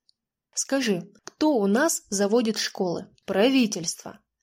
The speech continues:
Кто заводит фабрики, машины? Кто даёт ход открытиям? Правительство. Кто поддерживает компании? Правительство и одно правительство.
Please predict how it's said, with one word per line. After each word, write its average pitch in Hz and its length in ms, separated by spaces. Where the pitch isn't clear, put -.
Кто 294 320
заводит 240 480
фабрики, 208 640
машины? 196 800
Кто 302 220
даёт 254 400
ход - 440
открытиям? 233 1000
Правительство. 190 1000
Кто 311 320
поддерживает 196 800
компании? 196 880
Правительство 202 1000
и 202 200
одно 202 400
правительство. 202 920